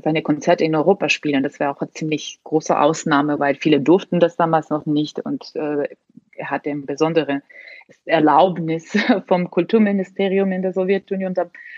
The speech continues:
dann konnte er seine Konzerte spielen und dadurch auch uns erzählen und, ähm, auch Fotos bringen und Geschenk-, kleine Geschenke bringen, um, um, um einfach um uns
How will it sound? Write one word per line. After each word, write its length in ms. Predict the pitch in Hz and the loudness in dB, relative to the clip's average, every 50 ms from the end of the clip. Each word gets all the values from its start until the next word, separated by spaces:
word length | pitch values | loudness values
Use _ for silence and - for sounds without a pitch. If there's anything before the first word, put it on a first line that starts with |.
| - - | -20 -16
dann 160 | - 175 170 | -14 -14 -10
konnte 260 | - - 196 202 196 202 | -4 -2 0 2 2 2
er 80 | 190 | 2
seine 220 | 180 190 185 190 180 | 4 4 2 2 0
Konzerte 360 | - 180 180 220 233 226 226 | -2 -2 -2 -2 -2 -2 -4
spielen 260 | - - 226 214 208 | -6 -4 -4 -2 -2
und 120 | 202 190 | -2 0
dadurch 360 | 196 190 180 175 202 220 214 - _ _ _ _ _ _ _ _ - | 0 0 2 2 0 0 0 -4 _ _ _ _ _ _ _ _ -2
auch 320 | 185 196 202 202 - - _ _ _ _ _ _ _ _ _ - | 0 0 0 0 -4 -18 _ _ _ _ _ _ _ _ _ -2
uns 420 | - 226 226 220 - - - - _ | 2 2 2 2 0 -4 -20 -12 _
erzählen 680 | - 190 185 - - - 190 196 214 226 240 240 233 220 | -6 -6 -6 -4 -2 2 4 4 6 6 4 4 4 2
und, 360 | 180 196 202 190 - - - - - - - - - _ _ _ _ _ - | 0 0 -4 -6 -6 -10 -16 -20 -20 -20 -20 -20 -20 _ _ _ _ _ -6
ähm, 880 | 180 190 185 185 180 180 180 175 175 175 180 180 175 180 180 170 - - _ _ _ - - - - _ - | -2 2 4 4 4 4 4 2 -2 -4 -6 -6 -8 -8 -10 -12 -14 -16 _ _ _ -20 -20 -20 -20 _ -12
auch 200 | - - - - | -10 -10 -8 -2
Fotos 360 | - 240 262 226 233 214 - | 2 2 4 4 2 -2 -2
bringen 400 | - 196 202 214 208 202 202 196 | 0 2 2 2 2 0 0 0
und 140 | 190 185 185 | -2 0 0
Geschenk-, 560 | 202 196 - - 247 240 226 214 - _ - | 0 0 0 2 0 0 0 -2 -6 _ -2
kleine 240 | - 214 208 208 196 | 0 0 2 2 0
Geschenke 340 | 208 202 - 262 240 240 | 0 0 0 0 0 0
bringen, 380 | 208 196 - 214 208 208 202 190 | -2 -2 -2 -2 -2 -2 -4 -4
um, 120 | 202 202 | -6 -6
um, 180 | - - 202 202 | -4 -4 -4 -4
um 200 | - - 202 - - | -4 -4 -6 -4 -2
einfach 300 | - 196 196 - 202 196 - | -2 -2 0 -2 -2 0 0
um 100 | 202 196 | 0 0
uns 260 | 202 190 - - | 0 -2 -4 -8